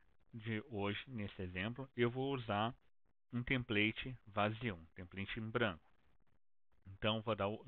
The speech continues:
dar o ok aqui e ele vai começar a criação desse ambiente. Como o nosso tempo ele é um tempo reduzido, eu já tenho um template criado e eu vou utilizar ele para o,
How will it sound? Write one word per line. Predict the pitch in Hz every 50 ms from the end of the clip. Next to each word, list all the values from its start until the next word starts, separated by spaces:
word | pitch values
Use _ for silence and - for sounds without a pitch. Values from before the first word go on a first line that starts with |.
| 110 104 -
dar | 101 95 92
o | 98 98 101
ok | 117 123 - - 127 123 127 135
aqui | 135 - - 123 123 - - _ - - - - -
e | 120 117
ele | 117 117
vai | 110 110 110
começar | - - 110 110 - - - 104 107 -
a | 113 104
criação | - - - 107 107 107 - - 110 101 104
desse | 101 101 - - 101
ambiente. | 98 107 120 117 95 78 78 - - - - _ - - - - - - - - - - - - - - - _ - - - -
Como | - - 143 151 165 175 185 190 -
o | 233 160
nosso | 139 135 135 131 - 127
tempo | 123 - 110 104 98 - 104
ele | 92 92
é | 90 90
um | 92 92
tempo | - - 95 92 - -
reduzido, | 104 98 - 127 117 101 110 117 123 135 139 151 - _ - - - - - _ _ - -
eu | - 110 107
já | - 120 120
tenho | 120 - 135 131 135
um | 135 135
template | - 131 120 113 - 107 104 101 - - -
criado | - 110 104 92 90 92 95 98 113 127 - _ _ - _ _ _ _ _
e | - 107
eu | 104 101
vou | 110 104
utilizar | 101 - - 113 110 110 104 113 107 104
ele | 95 90 90 92 95 101 104 - - - - _
para | 107 95 92 98 98 98 98 - - - - - - - - _ _ _ _ - - - - - - - - - - - - - - - - - - - - - - - - _ _ _ _
o, | 101 98 98 98 104 104 104